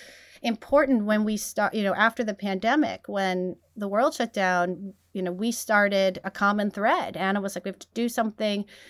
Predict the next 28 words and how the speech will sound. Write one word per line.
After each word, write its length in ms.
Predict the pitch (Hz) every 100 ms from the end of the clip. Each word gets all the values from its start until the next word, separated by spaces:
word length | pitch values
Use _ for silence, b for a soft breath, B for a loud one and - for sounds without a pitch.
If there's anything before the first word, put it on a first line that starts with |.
| B B B
which 220 | 247 -
was 400 | 240 226 220 - -
our 200 | 214 214
immediate 420 | 208 220 247 262
response 500 | 220 - 208 196 196
to 100 | 208
try 640 | 196 - 208 202 202 214 -
to, 600 | - 208 185 180 185 180 - _
A, 380 | 202 214 226 185 185
put 120 | 202
a 60 |
face 480 | 196 - 208 208 -
to 140 | - 185
those 240 | 190 185
behind 400 | - 170 202 254
the 60 | 220
fashion 360 | 185 175 190
industry 480 | 180 175 175 - 180
who 140 | 180 170
are 100 | 170
suffering, 520 | 175 165 - 165 165
the 80 | 160
pattern 320 | 165 165 165
makers, 300 | 165 185 175
the 100 | 180
tailors, 640 | - 180 175 175 175 175
the 180 | 196 170
production, 520 | 170 170 160 - 175